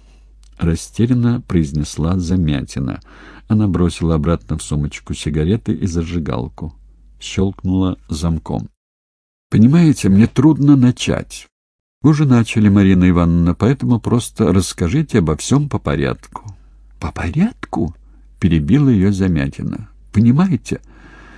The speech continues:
мой муж очень богат, он предприниматель, он добрый, хороший человек. Я имею в виду со мной», — быстро добавила она и облизала губы. Мирослава поощрительно кивнула.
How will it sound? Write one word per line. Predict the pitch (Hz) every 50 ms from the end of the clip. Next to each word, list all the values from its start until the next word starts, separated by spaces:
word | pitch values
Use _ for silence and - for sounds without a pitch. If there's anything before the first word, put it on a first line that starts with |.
| - - - - - - - -
мой | - - 185
муж | 165 151 156 175 156 - -
очень | - 165 160 - - - 151 143 127
богат, | 120 151 135 95 98 85 71 - -
он | - 156 151 - -
предприниматель, | - - - 160 156 - - - 151 151 147 156 156 139 98 82 73 - - - 85 - 113
он | 135 156 139 131
добрый, | 117 143 156 180 160 147 110 104
хороший | - - 101 87 139 151 - - 131 135
человек. | - - 139 143 131 107 87 - - - - _ _ _ _ _ _ _ _ _
Я | - 123 151 143
имею | 131 139 139 135
в | 127
виду | 135 127 113 113 120
со | - - - 127
мной», — | 135 123 92 82 69 - - 85 82 - - - -
быстро | - 80 95 - - - - 87 87
добавила | 85 76 80 76 71 80 76 78 78 73 73 73
она | 78 78 101 147 170 82 143 -
и | - 95
облизала | 87 78 71 78 78 78 71 80 87 107 107 107
губы. | 104 80 - 71 52 - - - - _ _ _ _ _ _ _ _ _ _ _ _
Мирослава | - - 113 110 117 - - 165 180 175 180 180 -
поощрительно | - 117 104 98 - - 101 123 139 - - 135 123 120
кивнула. | 110 - 123 98 87 78 76 73 71 69 69 65 62